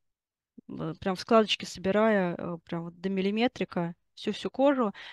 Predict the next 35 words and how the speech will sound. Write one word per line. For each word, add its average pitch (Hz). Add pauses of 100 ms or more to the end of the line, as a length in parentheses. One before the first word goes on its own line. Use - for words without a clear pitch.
(160)
Прям 196
можете 180
взять, 185
можете 208
от -
подбородка 247
пойти 226
кверху. 208 (260)
И -
прям 202
везде 220
все-все -
вот 196
так -
вот. - (420)
И - (220)
если 233
вы 196
какие-то 220
моменты 226
будете, 190
э, 180
замечать, 202
что -
вы 180
не 202
можете 196
вот -
таким 190
образом 175
взять 175
вашу -
кожу 175
в -
пальчики, 233